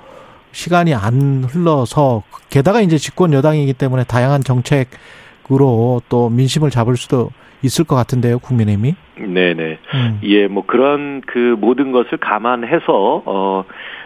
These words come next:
Speaker 2: 어, 이, 저희가 힘든 선거입니다만 최선을 다하겠다는 말씀이고요.
Speaker 1: 예.
Speaker 2: 예, 어, 우리 후보들이, 어, 이 능력 있는 일꾼들이고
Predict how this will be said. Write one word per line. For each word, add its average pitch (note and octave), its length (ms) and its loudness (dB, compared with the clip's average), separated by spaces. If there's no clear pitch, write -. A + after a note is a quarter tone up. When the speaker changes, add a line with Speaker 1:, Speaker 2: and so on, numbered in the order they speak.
Speaker 2:
어, F#2+ 320 -4
이, F2 360 2
저희가 G2 440 2
힘든 E3+ 420 -2
선거입니다만 G#2+ 880 -2
최선을 D#3 380 -2
다하겠다는 F#2+ 640 -4
말씀이고요. D#2+ 760 -10
Speaker 1:
예. G#2+ 400 0
Speaker 2:
예, E2+ 220 -4
어, F#2 340 -4
우리 G#2+ 160 2
후보들이, A#2+ 1080 2
어, F#2 300 -12
이 F2 240 -6
능력 A#2 320 0
있는 G#2+ 220 -6
일꾼들이고 F2 1040 -6